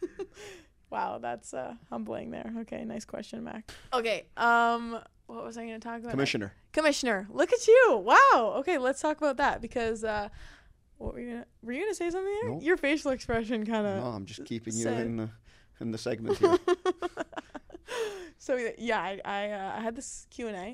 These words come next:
Speaker 1: It was great. A couple Forge fans came out before the game started. And a big topic of com-, of conversation was, um, the expansion of the league, some U twenty-one minutes, that rule, and just the success of it overall over these past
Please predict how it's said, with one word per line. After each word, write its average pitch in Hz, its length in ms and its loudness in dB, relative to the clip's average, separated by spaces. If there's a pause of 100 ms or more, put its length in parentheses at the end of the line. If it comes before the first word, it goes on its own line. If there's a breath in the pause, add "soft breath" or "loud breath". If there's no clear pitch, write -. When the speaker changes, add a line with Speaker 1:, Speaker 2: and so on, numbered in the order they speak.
Speaker 1:
It - 20 -12
was 220 180 -10
great. 202 240 -10
A - 20 -20
couple 208 220 -14
Forge - 260 -10
fans 196 340 -12
came 214 220 -12
out 208 160 -10
before 202 240 -10
the 185 80 -14
game 185 240 -14
started. 190 440 -10 (440 loud breath)
And 220 120 -4
a 226 40 0
big 254 240 -2
topic 254 320 -4
of 233 80 -20
com-, 226 240 -8 (220)
of 226 180 -6
conversation 208 720 -4
was, 190 340 -6
um, 185 360 -6 (720)
the 262 80 -12
expansion 247 480 -6
of 226 80 -6
the 214 100 -6
league, 214 360 -6
some 196 160 -12
U 202 120 -10
twenty-one 190 560 -10
minutes, 180 380 -12
that 190 280 -4
rule, 180 360 -6 (420 soft breath)
and 220 160 -4
just 311 320 -4
the 302 80 -4
success 381 480 -4
of 254 100 -4
it 196 120 -2
overall 233 500 -4
over 196 160 -10
these 214 180 -10
past 214 440 -10